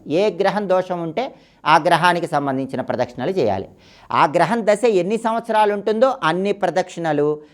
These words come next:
దాంతోపాటుగా సూర్యుడికి ఆరు ప్రదక్షిణలు కలుపుకొని ప్రదక్షిణలు చేయాలి. ఇలా నవగ్రహ ప్రదక్షిణలు చేయటం ద్వారా నవగ్రహ దోషాలన్నీ తొలగింపజేసుకోవచ్చు.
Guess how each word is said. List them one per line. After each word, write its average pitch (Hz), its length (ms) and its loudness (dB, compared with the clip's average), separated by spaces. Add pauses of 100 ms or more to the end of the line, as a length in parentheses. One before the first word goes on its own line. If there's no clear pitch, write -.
(160)
దాంతోపాటుగా 233 920 2
సూర్యుడికి 262 640 0
ఆరు 190 260 2
ప్రదక్షిణలు 156 560 -6
కలుపుకొని 233 580 0
ప్రదక్షిణలు 156 480 -6
చేయాలి. 104 460 -8
ఇలా 208 300 4 (320)
నవగ్రహ 165 540 4
ప్రదక్షిణలు 139 520 -2
చేయటం 120 380 -2
ద్వారా 123 260 2
నవగ్రహ 147 460 0
దోషాలన్నీ 110 560 -2
తొలగింపజేసుకోవచ్చు. 95 1080 -4